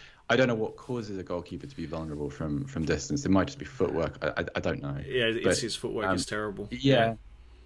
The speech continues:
Speaker 1: it feels that way. I'm not a goalkeeping expert, but that, that is sort of how it looks. And yet, that wasn't really tested. And you mentioned Kempfer. Like, I think,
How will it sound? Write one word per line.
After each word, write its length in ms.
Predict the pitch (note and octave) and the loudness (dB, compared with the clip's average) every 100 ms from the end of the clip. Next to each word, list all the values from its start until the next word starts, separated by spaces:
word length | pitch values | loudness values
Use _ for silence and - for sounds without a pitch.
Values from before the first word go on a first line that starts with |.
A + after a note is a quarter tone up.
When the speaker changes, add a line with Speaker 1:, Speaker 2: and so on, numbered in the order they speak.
| - - | -20 -14
Speaker 1:
it 80 | A#2 | -8
feels 260 | - B2+ - | 0 2 2
that 140 | E2 | -4
way. 140 | D#2+ F2 | -2 0
I'm 100 | G#2+ | 0
not 140 | G#2+ | 0
a 40 | |
goalkeeping 420 | F#2+ G2+ - D#2+ D#2+ | 0 -2 -4 -8 -6
expert, 360 | D2 - C#2+ | -6 -6 -8
but 100 | - | -2
that, 180 | F#2+ C#2+ | -2 0
that 140 | F#2 D2+ | 0 -2
is 120 | - - - | -6 -16 -14
sort 240 | - - | -10 -6
of 80 | D2 | -6
how 140 | C#2+ D2+ | -4 -4
it 80 | D#2+ | 0
looks. 300 | E2 - - - - - - | -2 -2 -8 -20 -20 -14 0
And 140 | A2 | 4
yet, 340 | A2+ A2 - - - - - - - | 6 4 2 -6 -20 -20 -20 -18 -4
that 180 | G2+ F2 | -2 -2
wasn't 420 | F#2+ G#2 F#2 F#2 | -2 -2 -4 -6
really 440 | D2+ G2+ G2+ F#2+ E2+ | -4 -2 0 0 -2
tested. 640 | - G2 F2+ - F2 E2 - - | -2 -4 -4 -6 -4 -4 -8 -4
And 640 | F#2+ F#2 F#2 F2+ F2+ D#2+ - _ | -2 0 0 -2 -2 -6 -12 _
you 120 | G2+ G#2 | -2 0
mentioned 300 | G2 E2+ F#2+ | 0 0 -4
Kempfer. 260 | F#2+ F2+ E2 | -4 -2 0
Like, 180 | F2 - - _ - - - - - - - - | 0 -2 -18 _ -20 -20 -20 -20 -20 -20 -20 -10
I 60 | |
think, 300 | - D3 C3 | 2 4 4